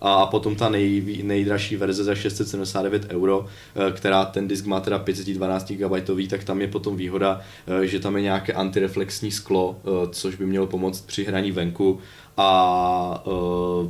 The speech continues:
potom jsou tam taky nějaké takové jako goodies, řekl bych, ale nic, nic zásadního. Eh, spousta těchto antireflexních skl chválí a kvůli tomu si kupují tu nejvyšší verzi,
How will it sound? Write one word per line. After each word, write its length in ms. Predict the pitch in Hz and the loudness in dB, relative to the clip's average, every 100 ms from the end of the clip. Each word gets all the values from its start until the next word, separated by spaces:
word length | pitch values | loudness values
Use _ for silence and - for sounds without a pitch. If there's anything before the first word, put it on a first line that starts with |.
| - | -4
potom 220 | 98 98 | -2 -2
jsou 100 | 98 | -2
tam 80 | 95 | -2
taky 220 | 90 98 | -2 -2
nějaké 280 | 92 87 90 | 0 0 -2
takové 300 | 85 92 92 | -4 -2 0
jako 200 | 87 95 | 0 -2
goodies, 480 | 101 98 95 95 92 | -2 -4 0 0 0
řekl 260 | 90 101 | -4 -2
bych, 320 | 92 92 90 - | 2 2 0 -4
ale 600 | 90 90 87 87 87 87 | 0 2 2 2 2 0
nic, 260 | 92 95 - | -2 -4 -4
nic 160 | 98 92 | -4 -2
zásadního. 680 | 92 85 92 85 87 82 - - - - - | 0 0 -2 -4 -4 -4 -6 -16 -20 -12 0
Eh, 200 | 98 92 | 2 4
spousta 380 | - 123 127 | 4 4 6
těchto 300 | 127 123 131 | 4 4 2
antireflexních 600 | 113 120 120 120 117 123 | 2 2 2 2 0 -2
skl 280 | 120 - 101 | -2 0 0
chválí 520 | 90 - 104 101 110 | 0 0 2 4 4
a 80 | 107 | 0
kvůli 200 | 104 107 | 2 2
tomu 160 | 107 110 | 2 -2
si 80 | - | -4
kupují 280 | 117 113 | -2 0
tu 100 | 110 | 0
nejvyšší 380 | 101 98 120 - | 2 2 0 -2
verzi, 400 | 87 90 107 117 | 0 2 4 2